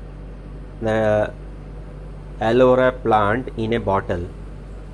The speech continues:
It is a tissue culture developed aloe vera plant under the M S media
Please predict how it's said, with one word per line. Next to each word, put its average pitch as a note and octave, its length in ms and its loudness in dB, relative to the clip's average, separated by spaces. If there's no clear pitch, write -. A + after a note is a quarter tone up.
It B2+ 100 -2
is D#3 140 2
a F3 60 8
tissue E3 380 0
culture D#3 380 4
developed C3 540 2
aloe A#2 220 0
vera A#2 220 2
plant G#2 480 0
under A2+ 280 4
the G#2+ 220 2
M A#2 180 2
S A#2 200 0
media G#2+ 460 2